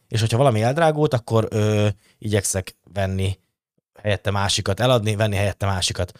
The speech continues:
Tényleg még a-, ami mindig eszembe jut ilyenkor, hogy, ö, hogyha valaki, ö, bejön a csatornára, és látja a kis, ö, portfóliótáblázatomat, akkor az azt látja, hogy egy csomó tétellel mínuszba vagyok.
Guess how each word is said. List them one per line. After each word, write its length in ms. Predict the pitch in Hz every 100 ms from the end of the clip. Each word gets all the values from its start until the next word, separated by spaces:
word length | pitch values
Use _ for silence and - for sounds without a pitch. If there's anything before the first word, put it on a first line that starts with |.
| _ _ _ _ -
Tényleg 320 | 127 113 110
még 200 | 120 117
a-, 200 | 110 123
ami 180 | 123 123
mindig 240 | 151 127
eszembe 240 | 131 113
jut 120 | 110 131
ilyenkor, 360 | 127 131 135
hogy, 180 | 117 110
ö, 300 | 117 113 113 113 _ _ _ _ _ _ _ _
hogyha 180 | - 120
valaki, 420 | 139 156 123 117
ö, 200 | 117 110
bejön 260 | 110 131 113
a 100 | 98
csatornára, 680 | - 110 127 143 156 175 175 - -
és 60 | -
látja 320 | 143 139 113
a 40 |
kis, 280 | 107 113 -
ö, 380 | 113 110 107 107
portfóliótáblázatomat, 1120 | 101 123 - 139 139 147 147 151 160 175 175 - -
akkor 240 | 120 113
az 60 | 123
azt 160 | 151 -
látja, 220 | 117 120
hogy 80 | 113
egy 80 |
csomó 260 | 127 131 107
tétellel 440 | 120 113 107 101
mínuszba 360 | 101 104 92 92
vagyok. 300 | 101 135